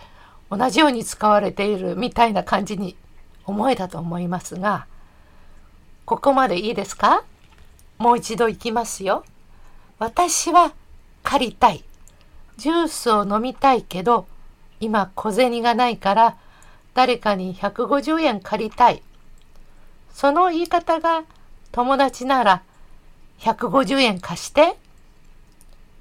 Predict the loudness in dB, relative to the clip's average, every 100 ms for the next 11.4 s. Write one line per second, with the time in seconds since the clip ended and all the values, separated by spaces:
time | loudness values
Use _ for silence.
0 | -8 -6 -2 -2 0 0 0 -2 -4 -6
1 | -6 -4 -6 -6 -20 -20 -20 -20 -4 -4
2 | -4 0 0 0 0 0 -2 -6 -12 -10
3 | -8 -4 4 4 4 2 2 -4 -18 -20
4 | -20 -20 -20 -20 -20 -12 -6 -2 -2 -4
5 | -6 -10 -20 -20 -20 -20 _ -6 -4 -2
6 | 0 0 2 0 0 -2 -2 -6 -6 -6
7 | -6 -4 -4 -6 -20 -20 _ _ _ -14
8 | -10 -10 -6 0 2 2 0 2 0 -2
9 | 0 -2 -2 0 0 0 -4 -20 -20 -20
10 | -20 -20 -20 _ -20 -8 -2 2 2 0
11 | -10 -14 -18